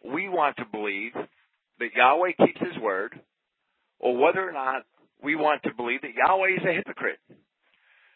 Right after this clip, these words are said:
The Judeo-Zionist Christians, or so-called Christians, they believe that Yahweh is a hypocrite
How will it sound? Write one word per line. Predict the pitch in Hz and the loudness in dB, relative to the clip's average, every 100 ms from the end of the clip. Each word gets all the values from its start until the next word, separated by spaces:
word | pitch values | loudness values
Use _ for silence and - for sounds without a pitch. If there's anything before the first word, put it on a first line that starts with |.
| _ _ _ _ _ _ _ 147 | _ _ _ _ _ _ _ -6
The | |
Judeo-Zionist | 147 156 139 180 233 214 175 202 226 202 165 - | 0 4 8 8 8 4 2 0 0 0 -2 0
Christians, | 147 139 139 143 165 147 | 2 2 0 -4 -6 -4
or | 135 - | -2 4
so-called | 160 170 139 120 | 4 6 6 6
Christians, | - 117 - 175 180 - - - - | 2 -4 -4 -10 -14 -16 -18 -8 -2
they | 185 | 0
believe | 151 156 156 | 0 -2 -4
that | 127 | 2
Yahweh | 143 185 185 185 | 6 6 4 -2
is | 165 | 0
a | 180 | 0
hypocrite | - 175 131 92 | 0 -2 -2 -2